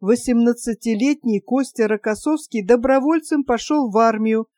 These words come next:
попросился в кавалерию и стал унтер-офицером пятого Каргопольского драгунского полка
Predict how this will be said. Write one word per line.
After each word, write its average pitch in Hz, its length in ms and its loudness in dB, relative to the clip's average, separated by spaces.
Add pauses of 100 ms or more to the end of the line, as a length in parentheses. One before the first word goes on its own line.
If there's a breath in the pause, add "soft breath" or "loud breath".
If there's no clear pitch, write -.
(320)
попросился 269 800 2
в - 80 -20
кавалерию 247 800 0 (320)
и 262 160 0
стал 302 440 0
унтер-офицером 269 1160 0
пятого 262 580 0
Каргопольского 254 1080 -2
драгунского 202 800 0
полка 202 600 -2